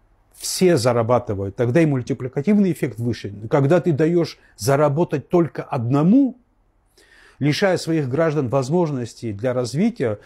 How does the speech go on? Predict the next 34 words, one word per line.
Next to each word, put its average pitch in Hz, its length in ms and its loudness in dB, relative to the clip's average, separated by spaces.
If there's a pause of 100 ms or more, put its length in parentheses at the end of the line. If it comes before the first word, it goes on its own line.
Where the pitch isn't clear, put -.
(440)
будущее, 156 880 2
если 180 220 2
мы 185 180 2
сегодня 165 360 0
открываем 143 520 -2
апартаменты 120 720 -4
в - 100 -12
Ачимчирском 113 640 -6
районе, 240 440 2 (600)
на 143 140 6
большее, 160 380 4
что 139 160 -2
могут 131 260 -2
рассчитывать 113 500 -2
жители 117 300 -2
Ачимчира, 202 540 0
это 151 420 0
фартук 185 460 0
горничной. 104 580 -4 (580)
То 254 100 4
есть 254 120 2
обслуживающий 208 800 0
персонал. 139 500 -8
В - 80 -14
самом 226 360 2
лучшем 190 380 0
случае. 113 500 -8 (600)
Нам 170 200 2
даже 180 280 4
этого 214 280 0
не 165 120 -2
позволят, 170 440 -2
потому 151 240 -4
что, - 260 -8